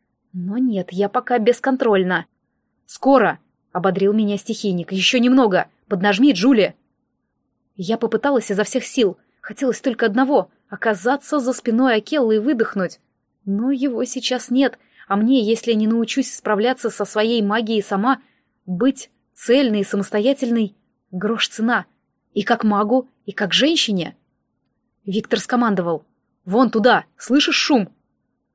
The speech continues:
Я прислушалась. Сейчас в ушах только грохот крови и пульс, но, немного выждав, всё же уловила шум воды.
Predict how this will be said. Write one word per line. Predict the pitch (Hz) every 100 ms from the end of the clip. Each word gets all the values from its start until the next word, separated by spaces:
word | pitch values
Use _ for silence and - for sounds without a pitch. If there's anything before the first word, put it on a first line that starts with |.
| _ -
Я | 196
прислушалась. | 285 277 226 - 190 180 - _ _ _ _
Сейчас | - 202 277 277
в | 214
ушах | - 277 -
только | 208 -
грохот | 196 254 220 -
крови | 233 269 208
и |
пульс, | 202 294 - - _ _ _ _
но, | 190 202 277
немного | 262 247 254 220
выждав, | 294 262 247 - _ _
всё | - -
же | 233 240
уловила | 240 254 240 185
шум | - 208
воды. | 190 202 185